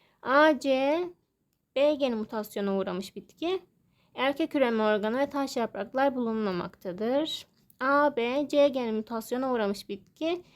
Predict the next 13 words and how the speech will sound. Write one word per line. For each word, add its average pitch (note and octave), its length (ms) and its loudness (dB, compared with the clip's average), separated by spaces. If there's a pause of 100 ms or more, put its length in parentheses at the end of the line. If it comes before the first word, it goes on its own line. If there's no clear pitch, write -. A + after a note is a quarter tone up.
(240)
dişi C#4 240 0
üreme A#3+ 280 4
organı A3 380 0
ve C#4 40 0
erkek C4+ 380 -4
üreme A3 220 2
organı A#3 360 2
bulunmamaktadır. G#3 1120 -2
Bu D#4 140 2
verilere A#3 440 4
göre B3 240 2
hangisi C4+ 500 -4
doğrudur? A3 640 -2